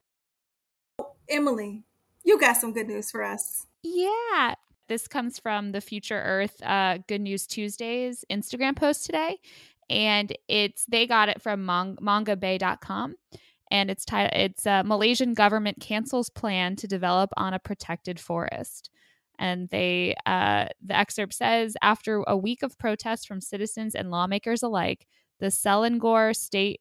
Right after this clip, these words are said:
Speaker 2: government canceled its plans to develop the Kuala Langat for-, <clears throat> I'm sorry, the Kuala Langat North Forest Reserve.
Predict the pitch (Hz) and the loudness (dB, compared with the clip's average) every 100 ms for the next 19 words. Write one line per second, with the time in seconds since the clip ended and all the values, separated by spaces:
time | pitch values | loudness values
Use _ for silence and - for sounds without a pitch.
0 | - 202 185 180 175 - - 196 202 208 | -2 0 0 0 -4 -4 -6 -4 -2 -2
1 | - - - 202 196 220 - 208 190 180 | -2 -6 -8 -6 -4 -4 -4 -4 0 2
2 | 185 202 - 180 - 214 190 185 208 226 | 2 0 -4 -6 -6 -4 2 2 4 2
3 | - 202 196 196 202 - 190 185 185 - | 0 -2 -2 0 0 0 0 0 -2 -10
4 | - 196 180 _ _ - 208 190 170 - | -12 -10 -12 _ _ -14 -8 -4 -4 -6
5 | _ _ - 208 - 214 202 196 233 233 | _ _ -4 -4 -2 0 2 4 4 2
6 | 208 190 185 196 - 185 175 190 - 175 | 2 2 4 0 0 -2 0 0 -2 -2
7 | 175 175 - 160 151 - - | 0 -2 -4 -4 -4 -6 -12